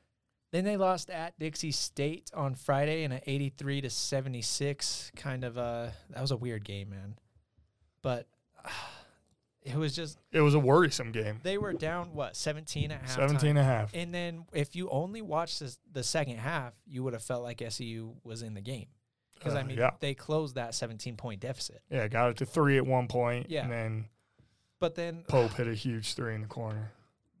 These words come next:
Speaker 1: big, basically the biggest issue was their big man,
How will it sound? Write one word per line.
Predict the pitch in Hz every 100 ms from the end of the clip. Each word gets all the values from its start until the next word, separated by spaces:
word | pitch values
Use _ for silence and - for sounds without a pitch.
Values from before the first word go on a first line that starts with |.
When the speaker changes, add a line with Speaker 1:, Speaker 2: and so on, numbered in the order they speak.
| _ _ _
Speaker 1:
big, | 196 220 226 269 151
basically | 196 190 180
the | 147
biggest | 131 139 120 123
issue | 120 117 107
was | 104 107 104
their | 107
big | 107 101
man, | 104 101